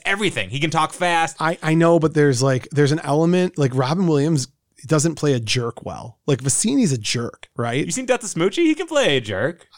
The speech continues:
Speaker 2: Even in that, he's still, I don't know. I have trouble seeing it. I can see why you went with it. I have trouble seeing it. I, I think
Speaker 1: The
Speaker 2: I've got
Speaker 1: laughing while he's about to die.
Speaker 2: I think
Speaker 1: him,
Speaker 2: I've got
Speaker 1: like, keeling over. I think, and also his interaction with Fezzik, yelling at Fezzik, I
Speaker 2: Yelling
Speaker 1: think
Speaker 2: at
Speaker 1: would be
Speaker 2: Fezzik a little
Speaker 1: Oh
Speaker 2: bit.
Speaker 1: my God.
Speaker 2: I think I've got one you're gonna like more though.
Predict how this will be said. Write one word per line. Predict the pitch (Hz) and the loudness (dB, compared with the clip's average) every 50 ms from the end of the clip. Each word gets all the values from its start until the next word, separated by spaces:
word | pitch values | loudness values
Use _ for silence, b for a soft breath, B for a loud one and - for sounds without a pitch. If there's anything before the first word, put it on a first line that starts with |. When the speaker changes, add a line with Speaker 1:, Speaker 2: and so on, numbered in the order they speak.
| _ _ _ | _ _ _
Speaker 2:
Even | - 202 208 226 226 | 0 2 4 6 6
in | 196 170 | 6 6
that, | 156 151 160 156 135 | 6 4 2 0 -2
he's | - 127 131 113 | -2 -2 -2 0
still, | - - - 151 143 139 135 131 127 127 120 - _ | -2 0 0 2 2 2 2 0 0 -2 -6 -6 _
I | 185 180 | 2 2
don't | 170 156 | 4 4
know. | 131 110 | 2 0
I | 101 135 151 | 0 0 2
have | 156 160 143 | 2 2 0
trouble | - - 196 196 214 | 2 2 2 4 4
seeing | - - - 175 170 170 | 0 2 2 4 4 4
it. | 165 151 | 4 2
I | 139 | 2
can | 139 135 143 | 0 0 0
see | 131 - 175 | 0 2 4
why | 170 165 160 | 4 6 6
you | 156 147 | 6 4
went | 143 131 | 2 2
with | 131 127 | 0 -2
it. | 135 | -2
I | 131 127 | -2 -2
have | 127 | -4
trouble | - - 127 117 117 | -2 -4 -4 -2 -2
seeing | - 120 113 107 | -4 -6 -6 -6
it. | 107 | -4
I, | 127 147 165 | -4 -4 -2
I | - - | -2 -2
think | 120 180 175 | -2 0 2
Speaker 1:
The | 180 | 2
Speaker 2:
I've | 180 175 | 4 4
got | 180 - | 4 2
Speaker 1:
laughing | - 208 202 202 202 196 185 165 | 2 0 0 0 -2 -2 0 2
while | 151 151 156 | 2 2 2
he's | 160 147 139 | 2 0 0
about | 147 131 131 135 | 0 0 0 -2
to | 139 131 | -2 -2
die. | 117 120 117 120 120 127 139 139 - | -2 0 0 2 2 0 -2 -2 -2
Speaker 2:
I | - 147 | -2 2
think | - 196 196 | 2 4 4
Speaker 1:
him, | 196 180 | 4 4
Speaker 2:
I've | |
got | 175 202 | 4 4
Speaker 1:
like, | 175 170 160 143 - | 4 2 0 0 -4
keeling | - 170 175 160 160 156 143 | -2 0 0 2 2 2 4
over. | 139 139 143 139 156 165 156 | 4 4 4 2 0 0 0
I | 151 147 | 0 -2
think, | 139 175 170 170 | -2 -4 -4 -4
and | 185 196 | -2 0
also | 208 226 - 254 208 | 0 0 0 0 -2
his | 170 160 185 175 180 | 0 -2 -2 -2 -2
interaction | - 190 185 175 170 170 170 - 175 | -6 -4 -2 0 0 0 -2 -2 -4
with | 147 123 - | -6 -4 0
Fezzik, | 147 143 143 147 180 180 - | 0 0 0 0 -2 -4 -4
yelling | - - 143 139 139 156 156 | -4 -2 -2 0 0 0 -2
at | 143 | -2
Fezzik, | - - 139 131 131 135 165 170 | -2 0 -2 -2 0 0 -2 0
I | |
Speaker 2:
Yelling | - 220 196 185 214 220 | 4 4 4 6 6 4
Speaker 1:
think | 233 165 143 151 | 4 4 4 4
Speaker 2:
at | |
Speaker 1:
would | 147 135 | 2 2
be | 117 143 | 0 -2
Speaker 2:
Fezzik | 151 - | -4 -4
a | 202 185 | -4 0
little | 180 160 139 143 | 2 2 2 2
Speaker 1:
Oh | 147 139 | 2 0
Speaker 2:
bit. | 123 110 | -2 -4
Speaker 1:
my | 98 - | -8 -12
God. | - - - - - - | -14 -14 -14 -14 -6 -2
Speaker 2:
I | 139 131 | -2 0
think | - 180 190 | 2 4 2
I've | 190 165 | 4 4
got | 185 175 160 | 2 2 4
one | 151 151 | 4 4
you're | 143 139 | 4 2
gonna | 139 135 127 | 2 0 -2
like | 123 120 - | -4 -4 -4
more | 127 117 110 107 | -6 -8 -8 -10
though. | - - - - | -12 -14 -16 -18